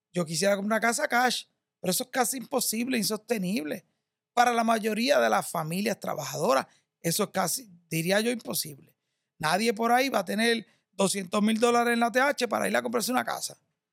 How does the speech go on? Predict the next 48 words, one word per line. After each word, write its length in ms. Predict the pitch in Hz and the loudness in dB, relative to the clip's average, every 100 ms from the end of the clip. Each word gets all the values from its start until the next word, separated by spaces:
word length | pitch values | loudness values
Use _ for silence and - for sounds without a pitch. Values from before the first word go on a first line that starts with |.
| _ _ | _ _
"No, 140 | 104 117 | -2 0
te 80 | |
los 100 | - | 0
pago 260 | - 196 214 | 2 2 2
por 140 | 233 | 4
A 80 | 226 | 2
T 80 | 233 | 2
H 240 | 226 226 | -2 -2
móvil", 320 | 196 202 208 175 | 0 0 0 -4
como 160 | 156 | -8
he 40 | 160 | -8
escuchado 340 | 185 185 185 | -6 -2 -2
por 100 | 175 | -4
ahí. 180 | 139 - _ _ _ _ | -8 -12 _ _ _ _
Eso 200 | 156 170 | -4 0
no 100 | 202 | 2
lo 100 | 220 | 4
va 80 | 220 | 6
a 60 | 220 | 4
poder 240 | 226 233 | 2 0
hacer, 380 | 226 214 247 208 | 0 -2 -6 -10
¿sabe? 280 | - 151 - _ _ | -12 -12 -14 _ _
Así 160 | - 190 | -4 -2
que 300 | 202 196 - _ _ | 0 -2 -6 _ _
tiene 200 | 165 190 | 0 2
que 120 | 208 | 2
llevar 220 | 220 226 233 | 2 4 2
esto 240 | 226 240 | 2 0
en 100 | 226 | 2
mente 400 | 220 202 202 - _ _ _ _ | 0 0 -6 -10 _ _ _ _
para 280 | 170 170 - | 0 2 0
cuando 300 | 165 156 156 | -4 -4 -6
a 40 | |
usted 400 | 147 202 226 - _ _ | -6 -2 -2 -2 _ _
le 120 | 160 | -4
pase 340 | 151 156 - 156 | 0 0 0 -4
esto. 320 | 131 - - _ _ _ | -6 -14 -20 _ _ _
Y 120 | - 180 | -2 0
bien 160 | 240 | 2
importante, 720 | 285 254 277 208 277 233 240 | 2 2 0 2 0 2 0
¿por 260 | - 214 185 | 0 -2 0
qué 120 | 294 | 0
el 80 | 339 | -2
fondo 300 | 269 320 285 | 0 -2 0
de 40 | 262 | 2
emergencia 380 | 240 240 214 | 4 4 4
es 20 | 226 | 0
importante? 680 | 220 220 185 294 254 180 | 0 -2 2 0 0 -10